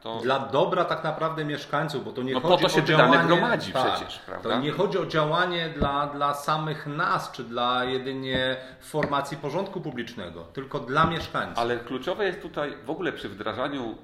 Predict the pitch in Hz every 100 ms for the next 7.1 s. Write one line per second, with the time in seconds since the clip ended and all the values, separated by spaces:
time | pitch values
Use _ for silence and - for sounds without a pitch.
0 | - 104 101 101 101 101 98 - - 113
1 | 123 120 107 165 165 175 - 175 175 -
2 | 139 139 151 139 135 - - - 123 123
3 | 110 - 120 113 151 143 120 113 - 107
4 | - 113 110 110 110 107 104 - 104 101
5 | 98 95 95 - 101 107 104 - 107 104
6 | 104 104 104 104 98 95 90 92 87 -
7 | -